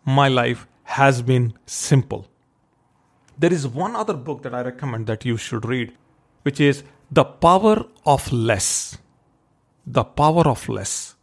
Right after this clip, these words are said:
I read that book once a year. At the end of the year, beginning of the year, this year I completed reading it in January.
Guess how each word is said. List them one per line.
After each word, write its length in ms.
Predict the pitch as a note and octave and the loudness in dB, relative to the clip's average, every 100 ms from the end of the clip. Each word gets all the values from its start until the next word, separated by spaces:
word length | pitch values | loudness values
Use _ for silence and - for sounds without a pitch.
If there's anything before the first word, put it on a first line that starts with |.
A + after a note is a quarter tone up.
| - | -2
I 140 | D3 | 0
read 160 | F3 A#3+ | 0 0
that 160 | A#3 C3 | -2 0
book 240 | C#3 - | 0 2
once 240 | C#3 D3 | 4 4
a 60 | D3 | 4
year. 260 | C#3 C3 F#2+ - _ _ _ _ | 2 0 -2 -10 _ _ _ _
At 140 | - - | -6 -2
the 100 | E3+ | 0
end 120 | E3+ | 2
of 60 | F3+ | 4
the 100 | E3 | 6
year, 180 | D3 C#3 | 6 4
beginning 300 | B2+ D3+ E3 | 4 4 2
of 80 | |
the 80 | C#3 | 2
year, 140 | C#3 B2 | 0 -2
this 220 | D3+ - | -6 -4
year 100 | D#3+ | -2
I 40 | |
completed 480 | D3+ B2+ F3+ E3 B2 | -2 0 2 2 2
reading 240 | C3 B2 A#2 | 2 4 2
it 120 | G#2+ | 0
in 140 | B2 | -2
January. 420 | A#2+ A#2+ A2 G#2 | 0 0 0 -4